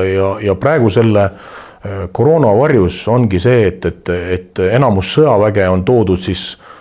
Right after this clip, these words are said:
äh, Bagdadi kaitseks ja linnade kaitseks, on ju, siis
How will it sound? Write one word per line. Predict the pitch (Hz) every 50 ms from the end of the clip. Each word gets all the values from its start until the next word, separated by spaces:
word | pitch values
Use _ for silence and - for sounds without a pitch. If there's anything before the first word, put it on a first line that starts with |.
| - _ _
äh, | - 95 92 92 90 90 90 85 80 - _ _
Bagdadi | - 131 143 123 110 95 90 92 104
kaitseks | 139 139 - - - 90 - - - - - - _ _ _ _ - - 110 104 92 90 92
ja | 92 95 92
linnade | 92 107 127 131 117 95 82 87
kaitseks, | 90 110 117 117 - - 87 - 90
on | 90 87 87
ju, | 85 80
siis | - 107 95